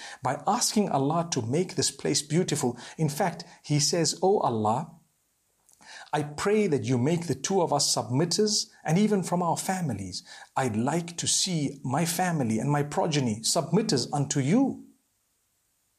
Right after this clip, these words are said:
How many of us pray for our progenies? How many of us pray for our children? "Oh Allah, grant me goodness and my children and my progeny, my offspring.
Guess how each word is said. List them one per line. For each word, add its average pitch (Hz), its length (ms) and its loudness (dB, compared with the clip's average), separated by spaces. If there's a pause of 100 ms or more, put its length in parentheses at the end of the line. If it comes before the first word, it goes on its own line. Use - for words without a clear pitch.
(500)
How 254 160 0
many 262 220 2
of 240 80 0
us 196 140 2
pray - 280 0
for 151 220 0
our 110 100 2
progenies? 110 680 -8 (440)
How 170 140 0
many 240 240 4
of 196 140 2
us 185 160 2
pray 170 500 0 (160)
for 147 220 0
our 127 100 0
children? 160 380 0
"Oh 165 160 2
Allah, 139 340 -2 (480)
grant 147 320 -2
me 123 240 0
goodness 120 400 -2
and 135 220 -6
my 104 160 -6
children 120 420 -6
and 120 160 -6
my 117 140 -4
progeny, 120 440 -6
my 110 200 -2
offspring. 107 600 -4